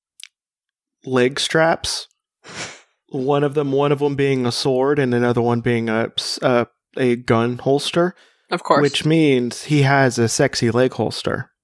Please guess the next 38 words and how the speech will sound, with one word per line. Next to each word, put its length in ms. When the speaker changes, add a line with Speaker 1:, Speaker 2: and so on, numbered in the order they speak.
Speaker 1:
which 180
is 80
something 380
that 120
I'm 300
always 340
into. 460
And 140
also, 320
he 140
has 340
a, 160
uh, 140
sword 760
and 220
a 80
shield 580
and 220
a 80
rope. 480
And, 600
um, 480
yeah. 240
We'll 140
get 120
Speaker 2:
He's 100
Speaker 1:
into 100
Speaker 2:
prepared 220
Speaker 1:
why 80
Speaker 2:
for 80
all 100
Speaker 1:
he 60
has 100
Speaker 2:
sorts 260
of 80
tasks. 640
Speaker 1:
He 260
is. 480